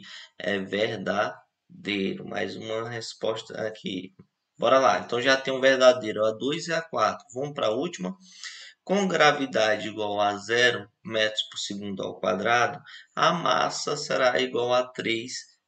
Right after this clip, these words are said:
quilogramas, tá? A massa será igual a três quilogramas. Então, vamos responder.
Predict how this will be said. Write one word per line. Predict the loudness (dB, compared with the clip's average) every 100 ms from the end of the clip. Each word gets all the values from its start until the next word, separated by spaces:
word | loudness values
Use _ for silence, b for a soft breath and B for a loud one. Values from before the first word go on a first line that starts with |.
| _
quilogramas, | -4 -2 0 -2 -2 -4 -6 -12 -8
tá? | -4 -4 -6 -10
A | -4 -4
massa | -2 0 2 0 -2 -6 -6 -6
será | -6 -2 2 6 4
igual | 4 0 0 2
a | 0 -2 B B B _
três | -6 -4 -4 -8 -12 -20 _ _ -12
quilogramas. | -8 -6 -6 -8 -10 -14 -18 -20 _ _ _ _ _ _ _ -18 -8
Então, | 0 0 2
vamos | 0 0 0
responder. | 0 0 -2 0 0 -2